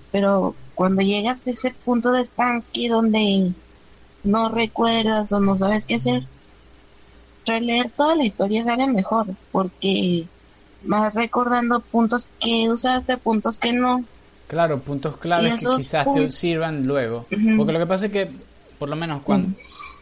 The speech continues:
Speaker 2: este, cuando son esas historias largas o que tratan del mismo tema, eh, como que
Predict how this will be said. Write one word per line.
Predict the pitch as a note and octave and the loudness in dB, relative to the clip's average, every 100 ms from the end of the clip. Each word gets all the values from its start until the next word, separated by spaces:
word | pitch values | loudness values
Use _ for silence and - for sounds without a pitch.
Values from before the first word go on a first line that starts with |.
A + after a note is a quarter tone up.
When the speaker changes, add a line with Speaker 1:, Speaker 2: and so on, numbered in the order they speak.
| - - - | -20 -20 -8
Speaker 2:
este, | C3+ C3 C3+ | -6 -6 -6
cuando | C3+ C3+ | -4 -4
son | B2+ D#3 | -4 -6
esas | D#3+ E3 | -4 -4
historias | D#3+ D#3+ D#3 D#3 | -4 -2 -2 -2
largas | D#3+ D#3+ C3+ C#3 C#3 | -2 -2 0 -2 -4
o | A#2+ G#2+ G#2 G#2 - - - - - - - | -4 -6 -8 -12 -18 -20 -20 -20 -20 -20 -10
que | A2 | -10
tratan | - A2 A2 B2 B2+ | -8 -6 -6 -4 -4
del | B2+ | -2
mismo | C#3+ D3 | -4 -4
tema, | C#3 B2+ B2 C3 - - - - - - - | -4 -4 -6 -10 -16 -20 -14 -12 -12 -14 -8
eh, | A2+ A2+ A2 | -6 -4 -6
como | A#2 C3 C3 | -6 -4 -4
que | C#3 C3 B2+ A#2+ | -4 -2 -4 -6